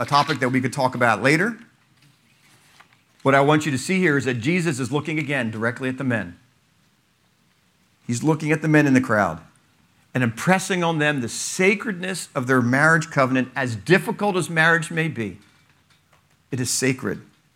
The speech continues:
That we must be a man of our word, especially if you're standing with your wife in the presence of God and making vows. You know, I a lot of times go back when I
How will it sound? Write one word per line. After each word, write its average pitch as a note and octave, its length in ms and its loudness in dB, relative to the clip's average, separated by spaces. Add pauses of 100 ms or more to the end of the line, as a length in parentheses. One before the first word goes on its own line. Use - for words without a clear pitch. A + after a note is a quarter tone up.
(480)
That C#3+ 100 8
we F#3 140 8
must F#3 320 6
be F3 240 2
a D3 120 0
man E3+ 460 4
of D#3+ 180 0
our D#3+ 180 6
word, C#3+ 480 4 (1400)
especially G3+ 800 0 (220)
if D#3+ 160 -4
you're E3+ 100 2
standing G3+ 560 -2
with F3 220 2
your C3 140 0
wife C3 760 -2
in C#3+ 120 -4
the C3+ 80 -2
presence F#3 480 -2
of B2 320 -2
God D#3 460 -2
and C3 140 0
making C3 440 -2
vows. A2+ 880 -12 (1800)
You - 60 -2
know, C#3 120 6
I D3 120 6
a - 20 0
lot D3 200 2
of C#3+ 180 -8
times C#3 260 -2
go B2 300 -4
back A#2+ 320 0
when B2 100 -4
I A#2+ 80 -2